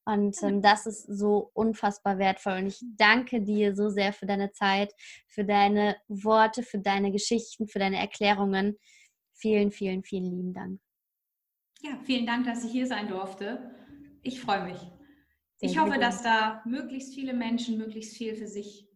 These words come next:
Speaker 2: rausziehen können und das Leben ein bisschen leichter machen können.
Speaker 1: Da bin ich mir hundertprozentig sicher, dass genau das so sein wird. <laughs> Ich danke dir.
Speaker 2: Okay, vielen Dank.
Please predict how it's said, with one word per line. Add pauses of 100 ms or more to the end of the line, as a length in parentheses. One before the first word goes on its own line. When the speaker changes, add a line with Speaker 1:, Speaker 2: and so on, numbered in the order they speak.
(140)
Speaker 2:
rausziehen
können
und
das
Leben
ein
bisschen
leichter
machen
können. (680)
Speaker 1:
Da
bin
ich
mir (120)
hundertprozentig
sicher,
dass
genau
das
so
sein
wird. (340)
<laughs>
Ich
danke
dir. (160)
Speaker 2:
Okay,
vielen
Dank.